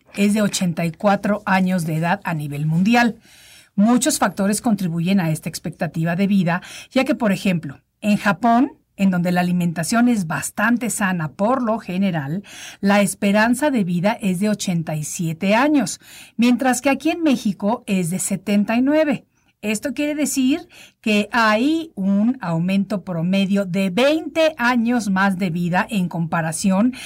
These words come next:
a las estadísticas de mil novecientos cincuenta. Imagínense. Por eso de repente también tenemos problemas de que como estamos viviendo mucho más tiempo,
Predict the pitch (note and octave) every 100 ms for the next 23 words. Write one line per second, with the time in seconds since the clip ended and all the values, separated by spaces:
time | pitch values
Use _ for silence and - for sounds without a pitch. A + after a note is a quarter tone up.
0 | - - G3 F#3+ F3+ G#3 F3+ - F#3 F3+
1 | A#3+ - A#3+ - A#3+ G3+ F3+ E3 F#3 G#3+
2 | B3 A3 G3 D3+ D3+ - E3+ F3 F3+ F#3
3 | - D3+ C#3+ D#3 D3 C#3 D3+ - F3+ D#3+
4 | - F#3+ F#3 D#3+ D#3 C#3+ - - - -
5 | F#3+ G3+ G#3 F3+ E3+ F#3+ F#3+ F3 F#3 F3+
6 | F#3+ F#3 F#3 - F#3 F3+ F#3 G3 F3 E3
7 | D#3+ - - - - C4 B3+ A#3+ G#3+ -
8 | B3 A#3+ G#3+ F#3+ F#3 G#3 G3+ F3+ F#3+ G#3+
9 | - F3 F#3+ - - F#3+ D#3 D3+ D3 D3+
10 | C4